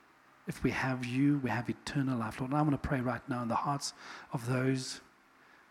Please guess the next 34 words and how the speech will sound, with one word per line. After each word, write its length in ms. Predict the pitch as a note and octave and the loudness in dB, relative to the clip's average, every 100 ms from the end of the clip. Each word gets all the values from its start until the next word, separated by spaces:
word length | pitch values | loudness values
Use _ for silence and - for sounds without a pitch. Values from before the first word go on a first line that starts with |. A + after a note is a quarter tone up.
| _ - | _ -8
that 120 | A2+ | -4
might 300 | A#2+ B2+ - | -2 -2 0
not 160 | C3+ | -2
know 100 | C3 | -2
you, 280 | A2+ F#2+ F#2+ F#2+ - - - - _ _ _ _ _ _ _ _ _ _ - - - - - - - - - _ _ - _ - | -4 -6 -12 -14 -20 -20 -20 -20 _ _ _ _ _ _ _ _ _ _ -20 -20 -20 -20 -20 -20 -20 -20 -20 _ _ -20 _ -6
that 100 | C3+ | -2
they 100 | C3 | 0
will 140 | B2+ F3 | 0 0
open, 340 | D#3 - A2+ | 0 -2 -6
that 100 | A#2+ | -4
they 60 | C3 | -2
would 120 | B2+ | -2
hear 240 | - D3 | 4 6
the 100 | C#3 | 6
knock, 380 | B2+ B2 A#2 - - - | 6 4 0 -8 -12 -8
and 100 | C3+ | -6
that 80 | |
they 100 | - | -4
will 140 | A#2+ - | -2 -4
open 420 | C3 A#2+ A#2+ F#2 - - _ _ - | -6 -8 -10 -12 -16 -20 _ _ -8
their 140 | D3 B2 | -4 0
hearts 320 | - G#2+ - | 0 -2 -6
and 80 | B2 | -8
say, 100 | B2 | -8
"Jesus, 360 | - B2+ - | -6 -6 -6
come 280 | - C#3 C3 | -6 -6 -6
in. 240 | A2+ G2+ G2+ - _ - - - - - - _ - _ _ - - - | -10 -10 -14 -20 _ -20 -20 -20 -20 -20 -20 _ -20 _ _ -20 -18 -2
Come 160 | C3+ | -2
take 240 | B2 C3 - | 0 -2 -2
your 80 | |
place 320 | A#2+ C3+ A2 B2 | -2 -2 -4 -2
in 80 | |
my 120 | A2+ A2+ | -2 0
hi-, 320 | A2 A#2 | -2 -4